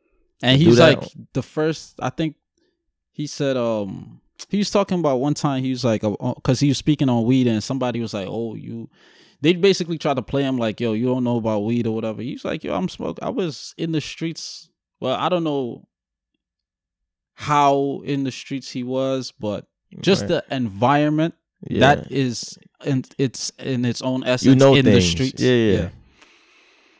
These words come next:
Speaker 1: And he was like, "Yo, I've been smoking weed. I smoked weed at the age of, like, eight." You know what I'm saying? And he was like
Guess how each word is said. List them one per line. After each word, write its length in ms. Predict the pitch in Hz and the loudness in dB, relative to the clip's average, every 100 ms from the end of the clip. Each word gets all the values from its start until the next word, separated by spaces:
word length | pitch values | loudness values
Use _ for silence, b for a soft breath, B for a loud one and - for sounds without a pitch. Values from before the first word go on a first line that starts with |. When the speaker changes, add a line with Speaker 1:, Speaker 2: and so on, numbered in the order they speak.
| _ - | _ -2
Speaker 1:
And 160 | 120 | 2
he 100 | 127 | 4
was 140 | 139 131 | 2 2
like, 220 | 131 - | 0 0
"Yo, 100 | - | 0
I've 120 | 160 | 2
been 140 | 165 160 | 2 -2
smoking 440 | - 156 151 147 | -2 -6 -4 -4
weed. 240 | 143 139 - | -4 -4 -2
I 140 | 131 | -2
smoked 380 | 135 160 160 143 | 0 0 0 2
weed 200 | 143 147 | 2 4
at 140 | 131 | 2
the 60 | 110 | 2
age 220 | 131 127 | 0 0
of, 80 | 127 | -2
like, 160 | 110 87 | -4 -4
eight." 300 | 101 147 - _ _ _ _ _ | -6 -6 -6 _ _ _ _ _
You 120 | 123 | -4
know 80 | 135 | -2
what 60 | |
I'm 60 | 131 | -2
saying? 480 | - 131 139 151 170 | -4 -6 -8 -10 -8
And 120 | 120 | -2
he 100 | 120 | 0
was 120 | 131 123 | 0 0
like 220 | 127 | -2